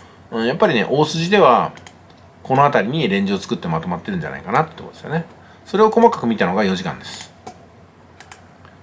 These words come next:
はい、四時間の方では、レンジが、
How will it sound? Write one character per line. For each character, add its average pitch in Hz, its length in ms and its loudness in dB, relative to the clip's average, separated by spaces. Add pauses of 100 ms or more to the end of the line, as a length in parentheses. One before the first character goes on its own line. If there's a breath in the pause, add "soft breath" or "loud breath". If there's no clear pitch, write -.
(1300)
は - 100 -8
い、 - 60 -10
四 160 80 4
時 151 80 0
間 143 140 4
の 110 80 -2
方 98 140 0
で 139 60 6
は、 175 280 4 (720)
レ 123 160 0
ン 117 60 2
ジ 110 100 0
が、 160 220 4